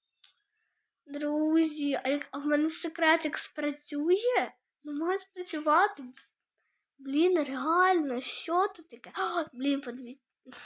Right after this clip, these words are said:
що я кажу? Це слово мільйон разів. Подивіться, яке дуже прикольне таке взуття. Воно щось мені нібито на такий школьненький вайб. Мене, до речі, в школу носити. Ось це теж такий прикольний образ, тільки якщо,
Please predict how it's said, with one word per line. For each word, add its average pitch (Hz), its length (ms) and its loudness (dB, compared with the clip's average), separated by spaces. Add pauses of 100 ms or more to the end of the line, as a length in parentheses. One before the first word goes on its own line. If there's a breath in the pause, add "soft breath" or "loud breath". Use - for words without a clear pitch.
(120)
що 285 140 0
я 320 160 4
кажу? 294 540 -8 (480)
Це 269 60 -20
слово 277 640 -8 (120)
мільйон 262 460 -6
разів. 240 360 -6 (480)
Подивіться, 262 320 -12
яке 381 340 -10
дуже 247 320 -6
прикольне 311 480 -6
таке 320 240 -6
взуття. 254 420 -10
Воно 294 300 -2 (480)
щось 277 380 -4
мені 277 640 0
нібито 254 480 -4
на 254 120 -6
такий 254 400 -10
школьненький 233 1120 -4 (100)
вайб. 220 320 -4 (240)
Мене, 277 340 -6 (100)
до 247 100 -16
речі, 240 220 -10
в 240 60 -18
школу 262 380 -6
носити. 254 400 -10 (920)
Ось 294 160 -10
це 330 80 -10
теж 285 400 4
такий 269 340 -6
прикольний 262 760 -4
образ, 330 520 -2
тільки 262 340 -12
якщо, 247 840 -4